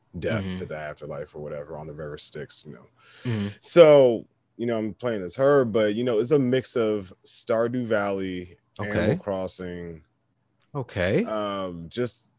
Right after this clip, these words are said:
Speaker 1: uh, Greece, uh, you know, the art is amazing. It's just basically, you know, you're making, you collecting these spirits around this world map or whatever,
Speaker 2: Mm-hmm.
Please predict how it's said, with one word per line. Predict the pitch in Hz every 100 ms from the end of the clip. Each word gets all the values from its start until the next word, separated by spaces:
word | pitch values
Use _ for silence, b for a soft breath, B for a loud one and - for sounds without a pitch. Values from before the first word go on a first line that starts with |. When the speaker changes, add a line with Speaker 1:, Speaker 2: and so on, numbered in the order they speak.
| _ _ -
Speaker 1:
uh, | - - _ _ _ _ _ _ _ _ _ 117 110
Greece, | 80 107 117 120 - 92
uh, | 80 98 85
you | 127
know, | 123
the | 107 -
art | 123 143
is | 151 117
amazing. | 104 98 104 92 107
It's | 131
just | 131 117
basically, | 127 123 120 120
you | 110 120
know, | 117
you're | 110 120
making, | 127 127 139 113
you | 110 117 -
collecting | 131 123 139
these | 127
spirits | - 113 104
around | 104 104 104
this | 95
world | 82 95 101 87
map | 92 87 85
or | 87
whatever, | 87 85 131 123
Speaker 2:
Mm-hmm. | 123